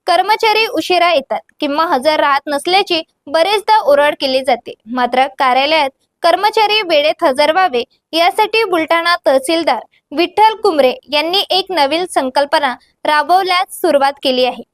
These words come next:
शासकीय कार्यालयाची वेळ सकाळी दहा ते सायंकाळी सहा पर्यंत असून बुलढाणा तहसील कार्यालयातील तहसीलदारांसह सर्व कार्यरत कर्मचारी ठीक पावणे दहा वाजता हजर होतात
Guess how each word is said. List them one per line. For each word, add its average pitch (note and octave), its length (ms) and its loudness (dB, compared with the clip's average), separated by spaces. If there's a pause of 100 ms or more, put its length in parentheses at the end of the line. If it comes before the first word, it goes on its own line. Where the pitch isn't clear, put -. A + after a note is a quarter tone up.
(140)
शासकीय E4 680 0 (120)
कार्यालयाची D4+ 720 0
वेळ F4+ 280 -2 (520)
सकाळी F#4 500 -2
दहा E4 300 -2
ते G4+ 180 -2
सायंकाळी D#4 680 -2
सहा D#4 260 -2
पर्यंत D#4 440 0
असून F#4 320 2 (280)
बुलढाणा G4+ 520 0 (120)
तहसील F4 420 0
कार्यालयातील D4 720 0 (320)
तहसीलदारांसह F4+ 1040 2 (200)
सर्व C#4 360 2
कार्यरत C#4+ 480 0 (320)
कर्मचारी G4 640 0 (480)
ठीक A4+ 320 -2
पावणे D#4 320 0
दहा D#4 320 0 (420)
वाजता C#4+ 380 0
हजर C#4+ 320 2
होतात B3 260 0